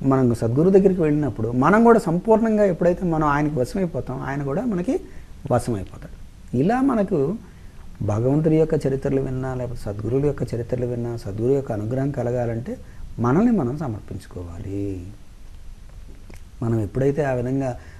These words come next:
మనల్ని మనం సమర్పించుకుంటామో, ఆ సమర్పణ భావం మనకి ఎప్పుడైతే అలవాటు అవుతుందో, గురువు యొక్క అనుగ్రహం తక్షణమే మన మీద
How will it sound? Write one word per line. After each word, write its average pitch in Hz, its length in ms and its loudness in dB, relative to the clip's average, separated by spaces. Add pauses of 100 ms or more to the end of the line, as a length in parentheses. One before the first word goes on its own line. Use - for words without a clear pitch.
(160)
మనల్ని 160 300 8
మనం 170 220 6
సమర్పించుకుంటామో, 107 920 -6
ఆ 135 80 -6
సమర్పణ 160 460 0
భావం 160 340 2
మనకి 113 220 -2
ఎప్పుడైతే 113 320 -4
అలవాటు 107 340 -4
అవుతుందో, 95 360 -10 (460)
గురువు 135 160 4
యొక్క 147 240 -2
అనుగ్రహం 117 520 -4
తక్షణమే 107 440 -8
మన 98 160 -6
మీద 98 160 -8